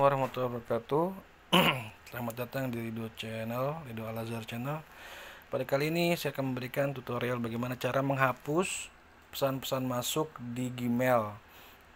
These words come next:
Kan suka ada ratusan atau ribuan ya. Kalau kita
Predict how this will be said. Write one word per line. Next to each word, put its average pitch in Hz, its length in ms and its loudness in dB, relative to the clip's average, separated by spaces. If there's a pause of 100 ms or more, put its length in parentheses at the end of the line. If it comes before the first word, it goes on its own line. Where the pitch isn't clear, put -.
(320)
Kan 135 240 -2
suka 117 640 -2
ada 107 480 -4
ratusan 120 560 -2
atau - 80 -8
ribuan 113 480 -4
ya. 110 160 -6 (480)
Kalau 117 160 -4
kita 123 560 -2